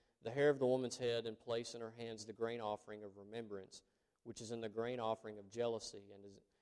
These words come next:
and in his hand the priest shall have the water of bitterness that brings the curse." Sexual purity,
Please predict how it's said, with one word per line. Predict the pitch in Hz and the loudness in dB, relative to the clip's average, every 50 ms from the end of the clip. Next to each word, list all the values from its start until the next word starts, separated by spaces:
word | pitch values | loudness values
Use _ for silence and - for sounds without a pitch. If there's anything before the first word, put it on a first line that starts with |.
| _ _ _ - | _ _ _ -8
and | 113 113 107 | -8 -4 -4
in | 107 104 | -4 -4
his | 107 127 147 147 139 | 2 2 2 2 2
hand | 131 131 120 117 113 107 | 0 -4 -4 -2 -2 -4
the | 104 101 | -6 -8
priest | - - - 131 135 127 117 - | -8 -2 0 0 2 2 0 -4
shall | - 113 104 104 | -2 -2 -2 -2
have | 104 110 110 107 104 | -2 -4 -4 -4 -4
the | 107 | -6
water | 101 101 107 110 110 110 110 107 | -4 0 0 2 2 2 2 0
of | 101 101 | -2 0
bitterness | 101 113 110 110 104 101 98 - | 0 0 0 0 -4 -10 -12 -12
that | - - - | -14 -14 -14
brings | - 107 104 104 101 - | -12 -12 -12 -12 -12 -14
the | - | -16
curse." | 101 _ - 101 104 98 - - - _ _ _ _ _ _ _ _ _ _ _ _ _ _ _ _ _ _ _ _ _ _ _ _ _ _ _ _ _ _ _ _ _ _ _ _ _ _ _ _ _ _ _ _ _ _ _ _ _ _ _ _ _ _ _ _ _ _ _ _ _ _ _ _ _ _ _ _ _ _ _ _ _ _ _ _ _ _ _ _ _ _ _ _ _ _ _ - _ _ _ _ _ _ _ _ _ _ _ | -16 _ -12 -12 -12 -12 -16 -20 -20 _ _ _ _ _ _ _ _ _ _ _ _ _ _ _ _ _ _ _ _ _ _ _ _ _ _ _ _ _ _ _ _ _ _ _ _ _ _ _ _ _ _ _ _ _ _ _ _ _ _ _ _ _ _ _ _ _ _ _ _ _ _ _ _ _ _ _ _ _ _ _ _ _ _ _ _ _ _ _ _ _ _ _ _ _ _ _ -20 _ _ _ _ _ _ _ _ _ _ _
Sexual | - - 160 175 - 190 180 160 | 4 6 6 6 6 6 4 4
purity, | 143 - 156 160 175 165 147 139 127 123 | 4 4 2 4 4 4 4 2 0 -2